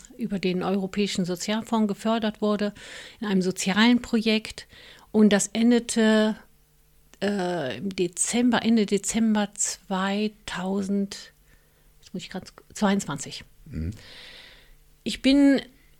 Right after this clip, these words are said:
Speaker 1: im September zweitausendeinundzwanzig hatte ich, äh, ein Burnout, Depression und war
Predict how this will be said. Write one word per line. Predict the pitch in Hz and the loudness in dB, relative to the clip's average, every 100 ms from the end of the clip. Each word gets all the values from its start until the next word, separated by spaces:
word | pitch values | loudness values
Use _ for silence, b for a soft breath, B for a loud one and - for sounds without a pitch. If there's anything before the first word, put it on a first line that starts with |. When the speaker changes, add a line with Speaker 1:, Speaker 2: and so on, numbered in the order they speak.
| - | 0
Speaker 1:
im | 240 233 226 226 220 208 | 4 6 6 6 4 2
September | 196 226 - - 247 277 269 254 247 247 254 - - | 0 0 -4 -2 4 6 6 6 6 4 2 0 -6
zweitausendeinundzwanzig | - - 202 220 220 226 220 - 208 202 208 214 208 208 - - 202 226 254 247 - 214 220 220 220 208 | -6 -4 0 2 2 0 -4 -6 -2 0 0 2 2 0 -6 -4 0 4 4 4 2 0 0 0 -4 -6
hatte | 185 | -6
ich, | 202 - - | -6 -8 -8
äh, | 220 | -6
ein | 202 185 - 202 175 | -4 -4 -4 -4 -2
Burnout, | 202 226 226 233 220 | 0 0 0 0 -2
Depression | 220 202 - - - 220 240 240 | -4 -8 -8 -6 -2 0 2 0
und | - 202 196 185 | 0 0 0 0
war | 180 185 190 | -4 -6 -8